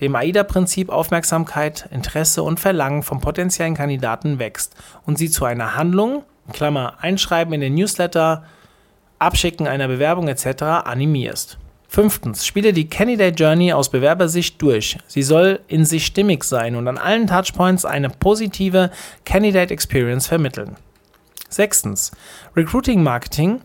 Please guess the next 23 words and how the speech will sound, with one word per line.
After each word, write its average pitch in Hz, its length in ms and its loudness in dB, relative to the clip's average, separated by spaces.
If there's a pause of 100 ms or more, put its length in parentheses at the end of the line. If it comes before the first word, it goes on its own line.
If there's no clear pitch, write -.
(140)
endet 160 300 0
nicht 214 220 2
mit 202 120 0
der 151 100 2
Einstellung 170 360 0
des 160 140 -2
Bewerbers. 156 680 2
Mach 156 220 0
den 202 160 2
Bewerber 175 380 4
zu - 160 0
einem 160 180 2
Markenbotschafter 156 920 0
für 165 140 -2
dein 147 160 2
Unternehmen 185 600 0 (300)
und - 200 2
halte 196 220 2
den 165 160 2
Kontakt 156 480 -2
zum 170 180 4
Silbermedaillengewinner 135 1080 2
aufrecht. 151 600 -2